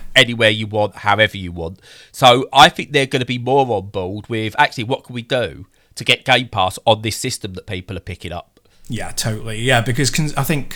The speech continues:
Speaker 2: they're gonna realise, and I think they all do, all do already, that consolidation is gonna be the future, because you can't, you're not, in the economic world we're in at the moment, you can't expect people to be paying out five hundred, six hundred quid for a new console, even every, like, few years, even every, you know,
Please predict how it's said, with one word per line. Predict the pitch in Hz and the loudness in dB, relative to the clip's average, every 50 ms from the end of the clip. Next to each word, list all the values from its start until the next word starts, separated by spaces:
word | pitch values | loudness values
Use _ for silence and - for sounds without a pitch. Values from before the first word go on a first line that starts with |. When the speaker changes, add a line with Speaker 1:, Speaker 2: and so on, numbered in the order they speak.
| 139 127 - | -8 -4 -2
Speaker 2:
they're | 143 123 117 | 0 0 0
gonna | 127 120 120 110 | 2 2 2 2
realise, | 117 117 117 113 104 107 104 104 101 - | 2 2 0 0 0 -4 -6 -6 -6 -6
and | 123 123 | -6 -6
I | 127 | -4
think | 110 190 147 | -4 -4 -4
they | 113 104 | -4 -4
all | 107 113 110 98 | -4 -4 -4 -4
do, | - 110 117 110 - - | -4 -6 -6 -6 -8 -8
all | - 127 110 107 | -6 -6 -6 -6
do | 107 113 110 110 | -6 -6 -6 -6
already, | 107 104 104 104 110 113 104 104 98 - - - - - - - - - | -6 -6 -4 -4 -2 -2 -2 -4 -8 -10 -16 -18 -18 -16 -16 -16 -12 -12
that | - - - | -10 -8 -4
consolidation | - 139 120 - 135 120 117 107 110 110 110 107 - - 117 | -2 2 2 2 2 2 0 0 0 -2 0 0 -2 -2 -2
is | 104 95 | -4 -4
gonna | - 117 107 | -2 -4 -4
be | 95 104 95 | -4 -6 -8
the | 101 | -10
future, | - - 110 104 - - 107 | -10 -10 -10 -8 -8 -10 -8
because | 95 107 104 - 117 104 - - - - - - - - | -8 -8 -6 -4 -4 -4 -4 -6 -12 -14 -14 -14 -14 -6
you | - 131 117 | -4 -4 -2
can't, | - - - 151 143 139 143 143 139 131 - - | 0 0 0 2 2 2 2 2 0 -2 -4 -4
you're | 127 127 135 | 0 2 4
not, | 143 143 - - - - - _ | 4 2 2 0 -6 -20 -18 _
in | - 143 135 | -2 0 2
the | 131 135 139 | 4 4 4
economic | 143 - - 139 127 131 120 | 2 2 0 0 0 0 0
world | 117 123 123 123 117 113 | 0 0 0 0 0 0
we're | 113 113 117 | 0 0 0
in | 113 110 | 0 0
at | 104 | -2
the | 104 | -2
moment, | 110 113 113 107 104 101 98 | 0 0 0 0 -2 -4 -8
you | 101 95 | -10 -10
can't | - - - 120 123 120 117 113 - - - - | -8 -6 -2 0 0 0 0 -2 -4 -8 -10 -10
expect | 120 113 - - - 120 110 - | -8 -6 -6 -4 -4 -4 -4 -2
people | 135 120 107 - 110 | -4 -4 -2 -2 -4
to | 104 - | -4 -4
be | 104 107 107 | -4 -4 -6
paying | - - 127 113 110 110 | -4 -2 0 0 2 2
out | 110 110 107 107 107 - - - - - - - - | 2 0 0 -2 -4 -6 -8 -6 -6 -6 -6 -8 -6
five | - - 123 120 117 113 | 0 2 4 4 4 4
hundred, | 117 113 110 101 98 - | 2 0 0 -2 -2 -4
six | - - - - | -4 -2 -2 -2
hundred | 123 113 104 104 - | -2 -2 -2 -4 -8
quid | - - 110 - | -6 -8 -6 -6
for | - - 107 | -6 -6 -4
a | |
new | 107 107 104 | -4 -4 -4
console, | 101 - - 107 101 107 - - 101 101 104 117 | -4 -6 -6 -6 -4 -4 -6 -6 -8 -8 -2 0
even | 135 135 127 131 | 2 2 4 2
every, | 123 110 113 107 104 | 0 0 0 -4 -4
like, | 104 104 104 101 - | -6 -8 -8 -8 -8
few | - - 113 107 | -6 -4 -2 -2
years, | 104 107 113 113 110 104 98 | 0 0 0 0 0 0 -2
even | 110 110 101 107 | -4 -4 -4 -4
every, | 104 101 98 101 98 98 95 98 98 - | -6 -6 -8 -10 -12 -12 -12 -14 -14 -10
you | 117 110 | -10 -10
know, | 98 95 95 98 | -8 -8 -10 -10